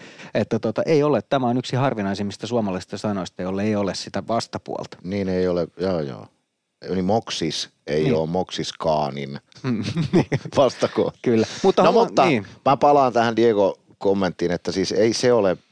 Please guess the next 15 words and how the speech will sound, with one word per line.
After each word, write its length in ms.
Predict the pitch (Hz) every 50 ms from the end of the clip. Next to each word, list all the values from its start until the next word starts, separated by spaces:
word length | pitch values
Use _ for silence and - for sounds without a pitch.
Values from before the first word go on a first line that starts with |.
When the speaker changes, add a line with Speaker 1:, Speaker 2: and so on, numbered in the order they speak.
| _ - -
Speaker 2:
ei 140 | 92 113 107
se 140 | - 120 120
ole 160 | 113 104 92
mitään 360 | 87 87 85 - 85 82 85
fanittamista, 840 | - - 95 90 87 78 - _ - 71 69 67 - - - 76
että 100 | 71 -
sulle 140 | - 80 76 - _
kelpaa 420 | - 87 80 73 - 73 71 71
Ilves 400 | 73 78 78 78 67 64 - -
vain 160 | 71 71 71
silloin, 300 | 69 78 76 73 69 62
kun 120 | 53 - 62
se 80 | -
on 140 | 73 67 67
hyvä. 240 | 67 67 62 - -